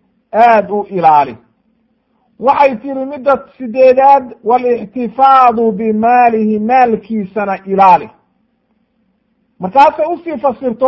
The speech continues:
waxay tiri, "Fa ina alixtifaada bilmaali xusnu taqdiir."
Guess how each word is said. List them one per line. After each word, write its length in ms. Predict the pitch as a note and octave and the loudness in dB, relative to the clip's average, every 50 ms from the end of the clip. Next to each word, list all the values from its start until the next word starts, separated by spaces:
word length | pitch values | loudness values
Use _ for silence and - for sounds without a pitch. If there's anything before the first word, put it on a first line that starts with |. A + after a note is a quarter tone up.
| C4 C4 | 2 2
waxay 280 | C#4+ - - B3 G3+ | 2 0 0 -2 -4
tiri, 320 | F3+ - F3 D3 B2+ A2+ A2+ _ _ _ _ _ _ _ _ _ - | -4 -4 -8 -12 -12 -14 -18 _ _ _ _ _ _ _ _ _ -2
"Fa 140 | A3 A3+ A3+ | -2 -2 -2
ina 240 | C#4 E4 E4 D4+ | -2 -4 -2 -2
alixtifaada 960 | C#4+ C4 B3 B3 A#3+ A3 A3 A3 C4 A#3+ A3 G3 C4+ D4 D#4 D4 C#4 C4 B3+ A#3+ | -2 -2 0 -2 -4 -4 -6 -6 -6 -6 -4 2 4 6 6 6 6 4 2 2
bilmaali 1000 | G3 G#3+ A#3 A#3 A#3 A3 A3+ A#3 B3 C4+ C#4 C#4+ C#4+ C#4+ D4 D4 D4 C4+ A#3 - _ - | 2 0 -4 -2 -2 -2 -2 -2 0 2 2 2 2 2 0 -4 -12 -14 -16 -20 _ -10
xusnu 440 | - F4+ F#4 F4+ - D#4 C#4 B3+ A3 | -6 -6 -6 -6 -8 -4 -2 0 0
taqdiir." 540 | G#3+ - G#3 F#3 - E3+ D#3 D#3 D#3 C#3 A2+ | 0 0 -4 -4 -4 -6 -12 -12 -12 -14 -16